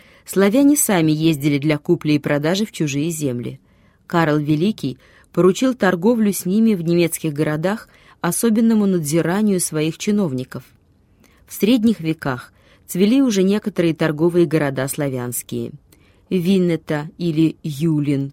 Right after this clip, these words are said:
при устье Одера, Аркона на острове Рюгене, Демен,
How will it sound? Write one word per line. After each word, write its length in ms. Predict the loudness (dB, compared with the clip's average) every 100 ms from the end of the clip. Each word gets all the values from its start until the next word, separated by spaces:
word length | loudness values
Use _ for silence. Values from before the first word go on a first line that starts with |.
| _ _ _ -2
при 200 | 2 2
устье 460 | 2 -2 -2 -4 -2
Одера, 520 | 0 0 2 -2 -4 -10 _ _ _ _ _ _
Аркона 800 | -2 -2 -2 2 4 4 -2 -8 -16 _ -6
на 220 | 0 2
острове 560 | 0 -2 -2 0 -2 -4 _ _
Рюгене, 720 | 4 4 2 0 0 -2 -4 -12 _ _ _ _ _ _ _ -16
Демен, 680 | -4 2 2 2 -2 -6